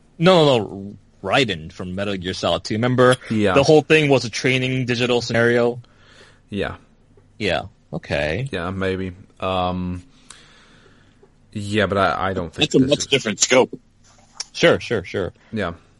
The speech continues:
Speaker 2: I, I
Speaker 3: Interesting.
Speaker 2: think, I, th-, I feel like this is, all right, so I don't think it started off as nefarious,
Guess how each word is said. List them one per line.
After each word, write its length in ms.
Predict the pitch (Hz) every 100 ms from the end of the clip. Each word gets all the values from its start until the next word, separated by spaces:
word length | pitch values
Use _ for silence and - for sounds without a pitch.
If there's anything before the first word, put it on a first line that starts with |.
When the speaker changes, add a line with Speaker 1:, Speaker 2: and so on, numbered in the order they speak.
| _ _ _ - -
Speaker 2:
I, 120 | 110
I 180 | - 107
Speaker 3:
Interesting. 400 | 110 120 92 80
Speaker 2:
think, 100 | -
I, 100 | 110
th-, 120 | 101 -
I 80 | 104
feel 180 | 120
like 260 | 110 107 -
this 220 | 107 -
is, 280 | 98 87 - _ - - - - _ _ _ _
all 80 | -
right, 260 | 92 87 -
so 300 | - 101 95
I 140 | 101
don't 160 | 110 95
think 220 | 117 104
it 100 | 107
started 420 | - - 101 107 104
off 220 | 120 -
as 140 | 131
nefarious, 720 | 143 139 139 131 131 127 -